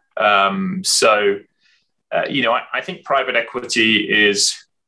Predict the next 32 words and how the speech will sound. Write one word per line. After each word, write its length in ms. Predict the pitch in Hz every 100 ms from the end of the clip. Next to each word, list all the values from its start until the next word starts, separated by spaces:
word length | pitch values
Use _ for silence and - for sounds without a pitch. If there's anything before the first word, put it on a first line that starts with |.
| _
is 160 | 107 104
good 280 | 117 120
at 220 | 113 - -
finding 460 | 110 107 107 98
these 180 | 98 98
companies 500 | - 101 - 101 92
where 160 | 98 95
there's 200 | 101 -
some 180 | 104
sort 180 | 104 101
of 100 | 98
change, 840 | - 107 101 98 95 95 - - _ _ _ _ -
uh, 380 | 52 52 - -
required, 840 | - - - 101 98 101 98 95 - _ -
um, 680 | 104 101 98 98 95 95 95 _ _ _ _ _
and, 540 | 127 104 98 95 92 92 - _
um, 420 | 98 98 95 98 -
potentially, 480 | 190 175 - 143
uh, 60 | 127
you 140 | 120
know, 160 | 127 104
a, 160 | 101 -
a, 460 | 110 98 - 107 98
a, 180 | - 98 - - - - _
a 40 | 110
more 220 | 113 104
rapid 340 | 107 - 101
access 300 | 107 - -
to 100 | -
capital 420 | - 110 110 113
sometimes. 920 | 113 120 110 113 113 110 107 104 - - - - _ _ -
Um, 600 | 110 107 104 101 101